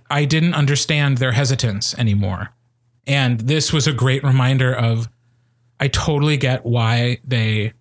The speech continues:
are hesitant. Because it is harder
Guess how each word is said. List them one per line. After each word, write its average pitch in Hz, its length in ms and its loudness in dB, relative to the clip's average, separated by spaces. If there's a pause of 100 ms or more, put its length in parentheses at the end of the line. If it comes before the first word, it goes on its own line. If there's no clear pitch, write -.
(540)
are 127 120 0
hesitant. 110 760 -4 (920)
Because 175 340 0
it 160 80 0
is 156 120 0
harder 147 680 -2